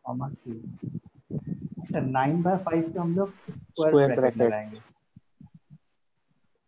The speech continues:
Speaker 1: और टू पे हम लोग open bracket
Speaker 2: Open
Speaker 1: लगाएंगे।
Speaker 2: bracket।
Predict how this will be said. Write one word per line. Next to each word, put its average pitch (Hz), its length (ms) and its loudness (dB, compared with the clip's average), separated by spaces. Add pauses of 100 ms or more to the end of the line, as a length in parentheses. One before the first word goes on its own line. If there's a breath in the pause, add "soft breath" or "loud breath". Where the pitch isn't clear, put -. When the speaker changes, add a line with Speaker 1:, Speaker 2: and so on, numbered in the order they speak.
Speaker 1:
और 135 180 -4
टू 180 300 -2
पे 185 140 0
हम 160 260 2
लोग 220 260 2 (340)
open 160 280 4
bracket 127 240 4
Speaker 2:
Open 139 140 6
Speaker 1:
लगाएंगे। 120 280 4
Speaker 2:
bracket। 120 260 0